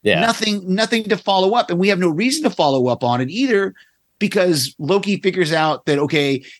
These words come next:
Speaker 2: it's, it's his concentration. It's his wanting to not be alone, wanting to be with Sophie. That's what is his, his whatever. It's not why, it's who, you know, "Oh, now I can control my time slipping." Great. So that's, we just spent a whole episode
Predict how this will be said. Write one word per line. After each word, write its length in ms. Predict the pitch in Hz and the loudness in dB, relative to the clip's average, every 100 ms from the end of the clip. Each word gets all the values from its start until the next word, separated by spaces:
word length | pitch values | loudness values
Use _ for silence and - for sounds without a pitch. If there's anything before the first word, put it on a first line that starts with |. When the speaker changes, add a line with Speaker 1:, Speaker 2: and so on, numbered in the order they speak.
| _ | _
Speaker 2:
it's, 400 | 170 143 - - - | -2 0 -2 -2 -2
it's 200 | 160 - | -2 0
his 160 | 143 | -2
concentration. 720 | - 160 160 160 170 156 160 131 | 0 -2 -2 -4 -2 -2 0 -2
It's 180 | 143 | 0
his 160 | 160 123 | 0 0
wanting 360 | 147 160 165 139 | 0 0 0 0
to 100 | 135 | 0
not 260 | 143 165 | 0 0
be 100 | 165 | 0
alone, 600 | 156 139 135 127 120 123 - - - | 0 2 0 0 -2 -4 -10 -20 -6
wanting 280 | 135 151 160 | 0 0 0
to 80 | 143 | 0
be 140 | 151 | 2
with 100 | 151 | 0
Sophie. 380 | - 131 123 120 | 0 0 0 -2
That's 320 | 131 135 - | 0 0 0
what 220 | 156 147 139 | -2 -2 -2
is 240 | 139 123 | -2 0
his, 400 | 139 131 - - _ _ - | 0 0 -2 -6 _ _ -2
his 420 | 156 131 - - | 0 2 -2 -4
whatever. 680 | 139 143 139 127 127 120 117 _ - | -2 0 2 0 0 0 -2 _ -10
It's 220 | 120 147 | -6 0
not 300 | 160 156 131 | 2 2 0
why, 500 | 127 143 139 135 131 | -2 0 2 2 0
it's 340 | 131 120 - - | 0 -4 -6 -4
who, 640 | 170 151 131 127 120 117 _ - _ _ _ - | -2 0 2 2 0 -4 _ -20 _ _ _ -2
you 100 | 151 | 0
know, 240 | 139 131 | 0 0
"Oh, 500 | 185 160 147 143 139 143 | 0 2 2 2 0 0
now 220 | 156 151 | 0 2
I 80 | 147 | 0
can 120 | 131 | 0
control 320 | 135 - 147 | -2 0 0
my 120 | 139 | 0
time 320 | 135 143 147 | 0 0 0
slipping." 580 | 135 127 135 123 113 110 _ _ _ _ _ _ _ _ _ | -2 -2 -2 -2 -2 -6 _ _ _ _ _ _ _ _ _
Great. 380 | 156 131 87 - | -2 -2 -2 -10
So 140 | - 170 | -4 0
that's, 300 | 185 - 156 | 0 0 0
we 120 | 180 | 0
just 160 | 180 | 0
spent 120 | 180 147 | 0 0
a 40 | |
whole 200 | 185 208 | 0 -2
episode 600 | 185 185 165 151 143 131 | -2 -2 0 0 0 -2